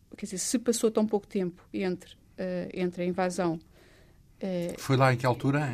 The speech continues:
Speaker 1: Eu
Speaker 2: Em
Speaker 1: estive lá no final dos anos, eh,
Speaker 2: noventa?
Speaker 1: noventa.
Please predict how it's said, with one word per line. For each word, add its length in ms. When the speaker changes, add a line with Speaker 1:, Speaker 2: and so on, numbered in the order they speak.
Speaker 1:
Eu 100
Speaker 2:
Em 20
Speaker 1:
estive 340
lá 140
no 260
final 500
dos 280
anos, 840
eh, 320
Speaker 2:
noventa? 480
Speaker 1:
noventa. 500